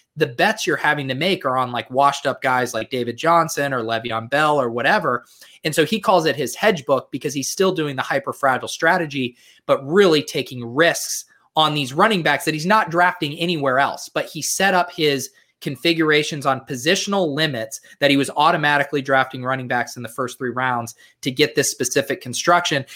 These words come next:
And he's basically saying, "If this subset of lineups hits, it means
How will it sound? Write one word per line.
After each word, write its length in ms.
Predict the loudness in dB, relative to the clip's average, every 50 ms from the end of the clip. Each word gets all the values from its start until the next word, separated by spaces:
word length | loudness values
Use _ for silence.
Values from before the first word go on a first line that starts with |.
| -10 -4
And 80 | 0 2
he's 180 | 2 2 4
basically 360 | 4 4 4 4 4 2 2
saying, 240 | 4 4 2 2 2
"If 140 | 0 -2 2
this 300 | 4 4 4 4 2 -6 -8 _ _ _ _
subset 540 | -2 2 2 4 2 2 0 2 2 2 2
of 80 | 0
lineups 460 | 0 2 2 2 2 2 -2 -2 0
hits, 360 | 2 2 2 2 2 -4 -10 _ _ _ _ _ -4
it 120 | -4 -2 0
means 340 | 2 2 4 2 2 0